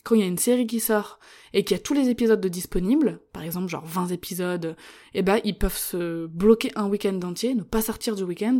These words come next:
et se taper toute la série, donc binge-watcher comme on dit, hein, dans le, dans le jargon, euh, et binge-watcher comme ça, euh, toute la série en un week-end. Et donc ils n'arrivent pas à se contrôler, et parfois qu'ils me disent « Mais ça me saoule parce que c'est plus fort que moi, euh,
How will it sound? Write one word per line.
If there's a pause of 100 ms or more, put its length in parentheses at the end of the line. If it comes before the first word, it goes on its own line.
(140)
et
se
taper (400)
toute
la
série, (400)
donc
binge-watcher
comme
on
dit,
hein,
dans
le, (880)
dans
le
jargon, (540)
euh,
et
binge-watcher
comme
ça,
euh,
toute
la
série (880)
en
un
week-end. (1040)
Et
donc
ils
n'arrivent
pas
à
se
contrôler,
et
parfois
qu'ils
me
disent «
Mais
ça
me
saoule
parce
que
c'est
plus
fort
que
moi,
euh,